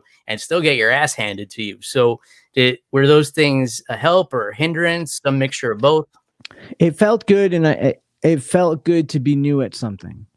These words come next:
Speaker 1: Mm-hmm.
Speaker 2: It felt good to be a white belt at something.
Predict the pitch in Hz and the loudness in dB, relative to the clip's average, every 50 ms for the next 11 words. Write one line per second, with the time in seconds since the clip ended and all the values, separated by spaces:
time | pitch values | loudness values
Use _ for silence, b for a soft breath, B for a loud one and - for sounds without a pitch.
0 | _ _ _ _ _ - 127 117 104 113 110 95 95 - _ - 127 127 117 - | _ _ _ _ _ -16 -14 -12 -10 -10 -12 -12 -14 -16 _ -6 -6 -6 -2 0
1 | 151 160 165 156 156 - 160 156 151 127 - 143 127 143 135 131 117 127 131 131 | 0 2 2 0 0 0 0 0 0 -2 -4 -2 0 0 0 0 0 -2 -4 -4
2 | - - 120 110 104 - 107 101 95 - - 104 95 92 - 92 90 87 95 | -4 -6 -8 -8 -8 -8 -12 -12 -12 -10 -12 -12 -12 -12 -14 -16 -16 -16 -18